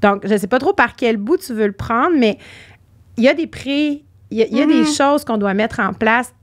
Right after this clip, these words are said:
Speaker 1: avant d'apprendre à lire.
Speaker 2: Mm-hmm.
Speaker 1: Donc, on peut peut-être parler de ça, là, les prérequis à la lecture, les, ce qui, ce que ça, ce qu'on doit mettre en place, qui est mis en place dans la petite enfance,
Speaker 2: Ouais.
Speaker 1: finalement.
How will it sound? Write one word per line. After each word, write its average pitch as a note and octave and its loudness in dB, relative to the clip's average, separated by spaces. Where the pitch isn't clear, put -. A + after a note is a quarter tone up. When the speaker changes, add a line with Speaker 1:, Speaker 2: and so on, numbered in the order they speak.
Speaker 1:
avant A#3 0
d'apprendre E3+ -10
à D#3+ -12
lire. E3+ -10
Speaker 2:
Mm-hmm. C#4+ -2
Speaker 1:
Donc, G#3+ -6
on G3+ -2
peut F3+ -6
peut-être A3 -2
parler G3+ 2
de G3+ 2
ça, C4+ -2
là, B3 4
les G3 2
prérequis A3+ 0
à A3+ 2
la F#3 2
lecture, C4 0
les, G#3 0
ce - -18
qui, - -10
ce - -10
que B3 4
ça, A#3+ 0
ce - -14
qu'on A3 0
doit A#3+ 4
mettre C#4+ -2
en G#3+ -2
place, D4 -4
qui A#3 -4
est - 0
mis C4+ 2
en A#3+ 2
place C4+ -2
dans G#3+ -4
la F#3+ -4
petite - -18
enfance, G#3+ -4
Speaker 2:
Ouais. G3 -2
Speaker 1:
finalement. G3 -2